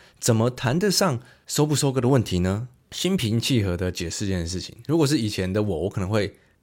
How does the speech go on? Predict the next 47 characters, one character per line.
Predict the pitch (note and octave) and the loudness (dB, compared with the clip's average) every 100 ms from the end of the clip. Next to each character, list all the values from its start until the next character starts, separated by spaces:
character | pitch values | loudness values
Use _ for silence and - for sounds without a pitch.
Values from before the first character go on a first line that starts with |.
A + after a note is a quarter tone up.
| - | -6
觉 | - C#3 | 0 4
得 | E3 | 6
有 | B2+ | 6
点， | C3 A2+ F2 - | 4 2 0 -4
觉 | B2+ | 0
得 | C#3 | 4
有 | C#3+ | 4
点 | B2+ G#2+ | 2 -2
offended， | - A#2 A2+ | 0 0 2
就 | F#2+ | 0
是 | G#2+ | -2
好 | F#2 | 0
像 | G#2 A#2 | 0 2
被 | A#2+ | 2
冒 | A2 A#2+ F#2+ | 2 2 0
犯 | - F#2+ | 0 -2
了。 | E2 | -2
但 | G2 C3 | -2 -2
是 | D3 - - _ - | -2 -6 -20 _ -8
现 | - A3+ | 0 2
在 | G3+ F#3+ | 4 2
我 | A#2+ G2 | 2 0
真 | E3+ | 0
的 | D#3+ B2 - - _ _ | 2 0 -2 -20 _ _
花 | - F3 | 0 2
了 | |
很 | D3+ | 4
多 | A#2+ B2+ | 4 2
年， | A#2 | 2
我 | F#2 F2 | 0 0
很 | G#2 G2 | 0 0
了 | F#2+ G2+ E3+ | 0 0 0
解 | - G#2 - _ _ _ - | 0 -2 -4 _ _ _ -4
两 | A2 F#2+ | -2 -2
边 | A#2 C#3 | -2 0
的 | B2+ | 0
人 | F#2+ E2+ E2+ | 0 -2 -4
的 | |
角 | F2 - D#2+ C#2+ | -4 -4 -4 -6
度， | A#2+ F#2+ G#2+ _ - | -6 -6 -12 _ -4
大 | A2 | -2
家 | A2 | -2
不 | B2 G#2+ | -2 -4
同 | E2+ | -4
的 | E2 | -4
想 | - D#2+ E2 | -4 -6 -10
法， | - - _ | -12 -14 _